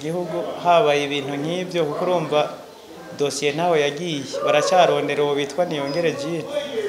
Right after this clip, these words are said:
Nshobora gutaha, kubera bazi ivyo bakoze, bakavuga ati, "Uyu muntu tutamukuyemwo, arabikurikirana, avyura urubanza." Kuko ababishe bose baracahari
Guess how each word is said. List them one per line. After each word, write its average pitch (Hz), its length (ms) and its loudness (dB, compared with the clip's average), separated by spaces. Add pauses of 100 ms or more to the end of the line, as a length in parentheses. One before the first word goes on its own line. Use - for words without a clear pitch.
(400)
Nshobora 151 320 2
gutaha, 151 720 4 (720)
kubera 175 240 6
bazi 156 320 4
ivyo 170 160 2
bakoze, 160 640 2 (1120)
bakavuga 151 480 2
ati, 160 160 -2
"Uyu 151 80 0
muntu 147 240 -4
tutamukuyemwo, 175 1300 0
arabikurikirana, 151 1120 0
avyura 143 400 -4
urubanza." 151 640 2 (560)
Kuko 160 160 0
ababishe 175 640 4
bose 156 240 2
baracahari 160 800 2